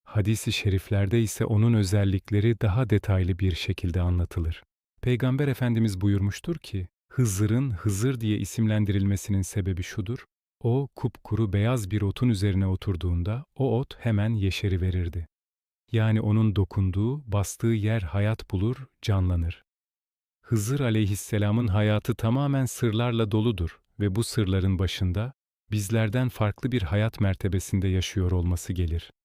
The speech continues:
Peki Hızır aleyhisselam gerçekten hayatta mı? Bu yüzyıllardır en çok sorulan sorulardan biri. İslam alimlerinin çoğunluğuna göre evet, Hızır aleyhisselam hayattadır.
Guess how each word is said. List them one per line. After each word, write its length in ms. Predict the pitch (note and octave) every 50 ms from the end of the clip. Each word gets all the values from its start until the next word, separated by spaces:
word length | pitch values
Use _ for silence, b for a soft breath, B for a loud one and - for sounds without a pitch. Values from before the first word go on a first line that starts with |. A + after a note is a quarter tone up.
| _ _ _ _ _ _ _ -
Peki 440 | - A#2 - - - G#2+ G2+ G2+ - -
Hızır 320 | - - G#2 F2 F#2+ G#2+
aleyhisselam 640 | G2 F#2 F2+ F#2 F2+ F2 - - - F2+ F#2 F#2 F#2 F#2
gerçekten 540 | - C3 C3+ - - - F#2 - - F#2
hayatta 480 | E2 D#2+ F#2 F2+ F2+ F2+ - - - F#2
mı? 160 | E2+ E2+ F#2 - _ _ _ _ -
Bu 260 | G2+ G#2+ A2+ B2 - -
yüzyıllardır 720 | A2 G2+ G#2+ G2+ F#2+ G2+ A2 G#2+ G#2+ A#2 A#2 A2 G2 G2+ F#2+
en 140 | G2 G2+ G2+
çok 240 | - - G#2 - -
sorulan 340 | - A2 F#2 F#2 F#2+ G2
sorulardan 760 | F#2+ - - G#2+ G2 F#2+ G2 F#2+ F#2+ F#2 F#2 F#2 F#2 F#2 F2
biri. 280 | F#2+ F#2+ E2 D#2+ D2+ - - _ _ _ _ _ _ _ _ -
İslam 400 | A2 - - - B2+ C3 C#3 C#3
alimlerinin 640 | B2 A2+ G#2+ G#2+ G#2 G2+ G2+ G2 F#2 F#2+ G2 G2 F#2
çoğunluğuna 580 | - - G#2+ G2+ G#2 G#2 G#2 G#2 G#2 A2 A2
göre 360 | F#2+ F#2+ F#2 F2+ F#2 A2 C3+ -
evet, 400 | A#2 G#2+ F#2 F2 E2 - - - -
Hızır 280 | - G#2+ F#2 G2 G#2+ G2+
aleyhisselam 640 | G2 F#2 F#2 F2+ F2 - - - F#2 G2+ A2 A#2
hayattadır. 720 | F2+ G2+ G2+ G2 G2 F#2 - - A2 F2 E2+ D#2+ - -